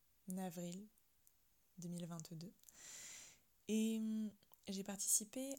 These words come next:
à un challenge de cinq jours avec l'Académie du podcast, euh, de laquelle je fais partie aujourd'hui. Et donc c'était un défi de cinq jours pour, euh,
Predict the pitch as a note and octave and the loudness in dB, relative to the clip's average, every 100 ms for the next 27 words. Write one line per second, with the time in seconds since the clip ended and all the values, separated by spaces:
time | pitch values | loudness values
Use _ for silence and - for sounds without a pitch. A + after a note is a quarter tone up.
0 | - F#3 F3+ F3+ - F#3 A3 G3 F3 - | -4 -4 -2 0 0 0 -2 2 8 8
1 | F3 E3+ A3+ G#3+ E3 - E3+ E3+ E3 F#3 | 8 -4 -6 -6 -6 -8 -8 -6 -4 -4
2 | F#3+ - E3 - A3 B3 - - - E3+ | -4 -6 -10 -8 -4 0 0 0 -6 -8
3 | E3 E3+ - - - - - E3+ D#3+ F3 | -8 -12 -16 -20 -20 -18 -10 -8 -8 -6
4 | E3+ D#3 D#3+ E3 - - G#3 F3 E3 F3+ | -6 -6 -10 -6 -2 -2 -4 -6 -8 -10
5 | - - - - - - - - - - | -14 -20 -20 -18 -16 -16 -16 -18 -20 -20
6 | - - G3 D4 A3+ G#3 F#3+ F#3+ C4 - | -20 -6 -2 0 0 0 0 -2 2 4
7 | G#3 F#3+ F3+ C4 C4 - B3 A3 F#3 | 4 2 -4 -6 -6 -4 0 0 0